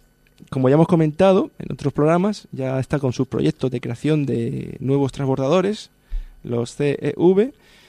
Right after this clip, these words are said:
y ya este año van a lanzar, eh,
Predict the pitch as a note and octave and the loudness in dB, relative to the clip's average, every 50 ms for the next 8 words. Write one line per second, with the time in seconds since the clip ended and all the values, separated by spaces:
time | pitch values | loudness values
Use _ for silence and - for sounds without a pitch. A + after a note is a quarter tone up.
0 | _ _ _ _ _ _ _ - D3+ D#3+ D#3+ D#3+ D#3 D#3 D3+ D3 C#3+ D3+ E3 E3 | _ _ _ _ _ _ _ 2 4 6 6 6 6 6 6 4 4 4 4 4
1 | D3+ - - C#3 C3 - D#3+ D#3+ E3 D#3+ D3+ D3+ D3+ D3+ D3 C#3 - F3+ D#3+ C3 | 2 0 -2 -4 -2 0 0 2 4 4 2 2 2 0 -2 0 0 0 0 0
2 | - - _ _ _ _ _ _ - G1+ | -4 -12 _ _ _ _ _ _ -12 -12